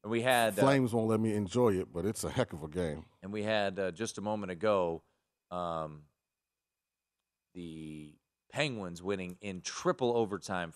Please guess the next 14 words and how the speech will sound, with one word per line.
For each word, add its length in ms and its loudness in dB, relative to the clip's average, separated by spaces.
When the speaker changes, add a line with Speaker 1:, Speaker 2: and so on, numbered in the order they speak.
Speaker 1:
four 420 -2
to 120 0
three. 320 -2
So 160 2
tonight, 460 4
just 200 -6
to 60 -10
recap 460 2
it, 100 -2
uh, 240 6
Boston 580 2
winner 340 -4
covers 500 0
the 480 -10